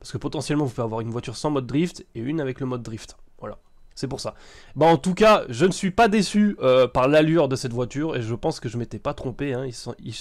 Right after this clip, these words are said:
il s'agit bien de la W cent vingt-quatre cinq cents E. Et, euh, franchement, eh ben, elle est magnifique. Voilà. Que dire de plus ? Alors,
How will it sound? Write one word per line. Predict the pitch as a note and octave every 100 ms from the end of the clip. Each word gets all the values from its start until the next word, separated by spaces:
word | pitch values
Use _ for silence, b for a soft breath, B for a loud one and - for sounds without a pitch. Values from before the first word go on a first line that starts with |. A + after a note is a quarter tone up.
| - -
il |
s'agit | - D3+ C3+ C3+
bien | D3 D3+ b b b b C3
de |
la | C3 B2
W | D#3+ D#3+ D3 D#3
cent | D#3+
vingt-quatre | C#3+ C#3+ D3+ C#3 - -
cinq | - E3
cents | D3 - D3 -
E. | D#3 D#3 E3 b b b - -
Et, | C3+ C#3+ -
euh, | A2 G#2+
franchement, | - B2+ C3 D#3 - C#3+ C#3+ F3+ - _ - _ - A#2+
eh |
ben, | G#2+ G#2+ G2+ G#2 G2+ F#2+ F#2+ F#2+
elle | G2+ G#2
est |
magnifique. | C#3 C#3 G#2+ - - - _ _ _ _ _ A2+
Voilà. | G#2+ - _ _ b b _
Que | F3
dire | F3 E3
de | D#3
plus ? | C#3+ G#3
Alors, | D#3